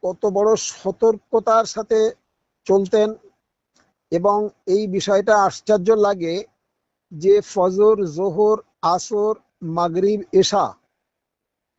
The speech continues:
এই ফ-, মানে পাঁচ ওয়াক্ত নামাজ, মানে পাঁচ ওয়াক্ত নামাজ একই অজুতে সেরেছেন।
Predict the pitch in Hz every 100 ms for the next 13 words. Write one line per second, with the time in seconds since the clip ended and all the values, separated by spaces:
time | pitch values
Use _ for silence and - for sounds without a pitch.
0 | _ _ _ _ _ _ - 185 196 -
1 | 180 175 - 180 185 202 233 _ - 165
2 | 180 - 202 185 208 - 208 175 165 196
3 | 185 127 - - _ _ _ _ _ _
4 | _ 156 170 185 - 175 202 190 196 196
5 | - 214 190 185 208 196 - 180 180 226
6 | 196 185 196 - - 214 185 156